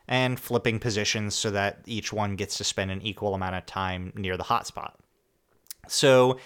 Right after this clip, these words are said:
here comes the secret spot. So you take 'em off the smoker and you build, like, a boat out of aluminum foil that you're gonna put 'em in with enough extra foil that you can wrap them completely once you're done with this step. But the boat is important because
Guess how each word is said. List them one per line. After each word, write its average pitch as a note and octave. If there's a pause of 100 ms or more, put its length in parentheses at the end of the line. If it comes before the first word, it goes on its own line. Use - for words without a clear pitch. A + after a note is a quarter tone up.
(180)
here F3+
comes B2+
the A2
secret -
spot. - (380)
So -
you B2
take F3
'em F3
off D#3+
the D3
smoker C3
and A#2
you A2+
build, B2+
like, C3+
a A2+
boat A2
out B2
of A2+
aluminum A2+
foil A2
that C#3+
you're G#2
gonna F#2+
put A2+
'em C3+
in D#3+
with -
enough A#2+
extra A#2
foil G#2
that G2
you G#2
can G2
wrap G#2
them G#2
completely A#2+
once G#2
you're G2+
done G2
with A#2
this C#3
step. E3 (280)
But A2+
the B2+
boat G3+
is B2+
important A2+ (320)
because A2